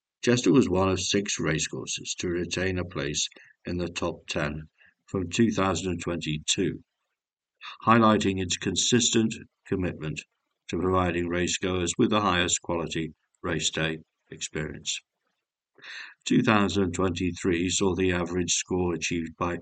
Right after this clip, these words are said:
racecourses rise five percent to eighty-one percent, and an increase in the award of R C A Excellence accolades, which are bolt-on awards for specific areas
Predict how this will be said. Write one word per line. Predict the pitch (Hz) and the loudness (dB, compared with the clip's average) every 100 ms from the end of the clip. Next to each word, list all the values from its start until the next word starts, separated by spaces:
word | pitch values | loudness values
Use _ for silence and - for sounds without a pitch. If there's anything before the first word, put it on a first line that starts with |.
| - _ - | -12 _ -6
racecourses | 90 87 - 90 80 82 - | -2 -2 -2 -4 -2 -6 -4
rise | 90 87 82 - | -2 -2 -4 -2
five | 107 113 - | 0 0 -2
percent | 78 - 78 78 - _ _ _ _ - | -4 -2 -4 -8 -12 _ _ _ _ -12
to | - | -6
eighty-one | 92 82 85 78 87 90 | -4 -4 -4 -4 -2 -2
percent, | 87 80 82 76 - _ _ _ _ _ _ _ _ | -2 -2 -2 -6 -16 _ _ _ _ _ _ _ _
and | - 104 | -4 -2
an | 95 | 0
increase | 90 85 87 78 - | 0 0 0 0 -4
in | 80 | -4
the | 82 | -4
award | 82 87 90 87 | -2 0 0 0
of | 82 | -2
R | 85 87 | -2 -2
C | - 90 | -2 -2
A | 87 85 85 | -2 -2 -2
Excellence | 85 - 85 82 - | -4 -4 -4 -4 -4
accolades, | 90 82 76 78 - - - _ _ _ _ _ - | -6 -8 -10 -8 -8 -8 -8 _ _ _ _ _ -12
which | 78 | -2
are | 90 | -2
bolt-on | 80 98 98 82 104 101 90 | 0 2 2 2 2 2 2
awards | 78 82 85 85 - - - _ _ _ _ - | 0 0 -2 -2 -4 -6 -12 _ _ _ _ -2
for | |
specific | 117 - 101 107 90 92 92 | 2 4 6 4 4 2 0
areas | 85 85 85 82 | 0 0 0 -2